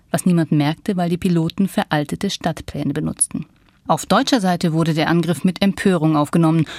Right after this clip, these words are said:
und zu Propagandazwecken ausgenutzt. In der Stadtchronik aus dem Jahr neunzehnhundertsechzehn heißt es:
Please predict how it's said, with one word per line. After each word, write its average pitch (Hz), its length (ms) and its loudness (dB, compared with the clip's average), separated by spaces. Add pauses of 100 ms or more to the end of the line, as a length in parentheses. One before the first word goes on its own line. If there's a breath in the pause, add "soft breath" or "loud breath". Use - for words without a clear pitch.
(140 loud breath)
und 175 140 0
zu 208 80 0
Propagandazwecken 180 960 0
ausgenutzt. 135 580 -2 (260 loud breath)
In 147 120 0
der 131 60 -2
Stadtchronik 160 680 -2
aus 139 100 -4
dem 151 160 0
Jahr 143 220 0
neunzehnhundertsechzehn 147 920 0
heißt 165 260 -2
es: - 260 -4